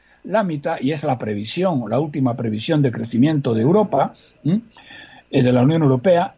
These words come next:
al uno por ciento frente a una previsión de crecimiento del dos por ciento hace unos meses. Y la de España,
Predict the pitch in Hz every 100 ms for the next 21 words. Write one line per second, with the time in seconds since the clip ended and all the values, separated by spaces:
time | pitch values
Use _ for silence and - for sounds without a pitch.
0 | - 165 208 208 190 196 185 196 170 -
1 | - 196 208 185 190 190 147 185 190 190
2 | 180 151 185 180 175 147 180 190 180 180
3 | 143 131 170 - 165 160 160 160 160 135
4 | 120 104 92 - - - - - - -
5 | 240 277 262 - - 240 180 156